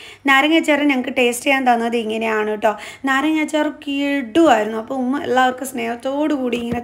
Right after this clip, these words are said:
തന്നതാണ്. മോള് കഴിക്കുന്നൊക്കെ പറഞ്ഞിട്ട് കൊള്ളായിരുന്നു, അടിപൊളിയായിരുന്നു,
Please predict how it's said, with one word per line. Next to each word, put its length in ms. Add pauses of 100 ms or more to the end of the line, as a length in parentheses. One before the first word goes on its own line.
തന്നതാണ്. 540 (540)
മോള് 240
കഴിക്കുന്നൊക്കെ 520
പറഞ്ഞിട്ട് 420 (400)
കൊള്ളായിരുന്നു, 500 (240)
അടിപൊളിയായിരുന്നു, 600